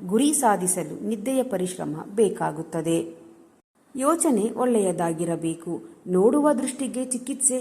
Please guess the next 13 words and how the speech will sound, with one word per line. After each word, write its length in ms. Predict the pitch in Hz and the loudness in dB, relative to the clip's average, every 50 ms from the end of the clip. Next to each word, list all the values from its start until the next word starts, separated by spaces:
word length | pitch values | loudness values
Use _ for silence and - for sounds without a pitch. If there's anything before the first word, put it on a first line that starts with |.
| 247 - | -2 -4
ಇದೆ, 240 | 185 175 185 175 - - - - 196 | -2 0 2 0 0 -2 -6 -8 -4
ಆದರೆ 420 | 214 233 233 185 202 185 175 160 165 165 | -2 -2 0 0 0 0 0 -2 -4 -6
ದೃಷ್ಟಿಕೋನಕ್ಕೆ 840 | 175 185 202 - - 226 220 202 202 202 220 226 208 214 - 170 170 | -8 -10 -10 -8 -6 -6 -4 0 2 2 4 2 2 0 -2 -6 -6
ಚಿಕಿತ್ಸೆ 560 | - - 214 - - 196 180 - - - 160 170 185 | -4 -4 -6 -6 -4 -6 -4 -4 -4 -4 -2 -2 -2
ಇಲ್ಲ. 220 | 185 165 160 165 165 165 160 - - - - - - - _ _ _ _ _ _ _ _ _ _ _ _ _ - | -2 -2 -2 -2 0 -2 -2 -4 -8 -16 -20 -20 -20 -20 _ _ _ _ _ _ _ _ _ _ _ _ _ -6
ನಿಮ್ಮನ್ನು 500 | 269 262 285 302 370 427 427 415 392 381 359 | 0 4 4 4 6 6 6 6 6 6 6
ನೀವು 340 | 302 285 277 269 240 226 233 240 - | 6 6 6 4 2 0 -2 -2 0
ಒಳ್ಳೆ 260 | - 220 233 262 294 294 | 2 2 4 6 4 4
ವ್ಯಕ್ತಿಯನ್ನಾಗಿಸಿ, 920 | 220 220 214 220 - 226 220 202 202 190 180 175 165 160 165 - - 170 165 - - - - - | 4 2 0 0 0 0 2 2 2 0 0 -2 -2 -2 -2 -2 -2 -4 -6 -12 -14 -14 -6 -2
ಆಗ 260 | - 143 147 147 185 180 185 175 | 0 0 0 0 -2 -4 -4 0
ಜಗತ್ತಿನಿಂದ 640 | 180 190 185 240 240 - 277 262 247 240 226 196 202 202 208 220 - | -2 0 0 0 -2 0 0 0 2 2 2 0 0 -2 -2 0 -2
ಒಬ್ಬ 160 | 202 185 175 202 | -2 0 0 -2
ಕೆಟ್ಟ 300 | 202 - 220 220 220 | -2 -2 -4 -2 2